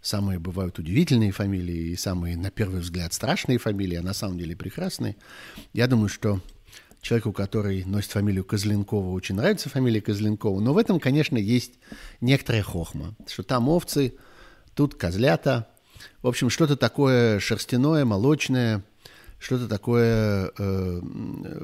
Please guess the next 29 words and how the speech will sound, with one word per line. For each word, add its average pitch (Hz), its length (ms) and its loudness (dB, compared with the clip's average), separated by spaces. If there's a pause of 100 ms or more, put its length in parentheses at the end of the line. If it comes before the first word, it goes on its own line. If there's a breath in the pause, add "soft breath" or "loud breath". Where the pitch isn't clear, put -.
(200)
к-, - 300 -14
как 95 200 -8
это 92 100 -8
называется, 85 360 -6
мелкий 127 420 2
рогатый 110 440 2
скот, - 360 -12
в - 60 -8
от-, - 220 -6
<laughs> - 20 -12
в - 180 -10
отличие 135 500 -4
от - 120 -10
крупного 73 480 -10
рогатого. 85 420 -14 (1200 soft breath)
Так 185 160 2
вот, 117 280 2 (1900)
штука 208 220 2
заключается 143 580 4
в - 60 -12
том, 254 240 4
что, 165 460 2 (1600)
э, 113 340 4 (160)
само 156 540 6
требование 123 680 2
к - 60 -12
Яндексу 92 640 -2
и 98 240 -6
к 95 500 -4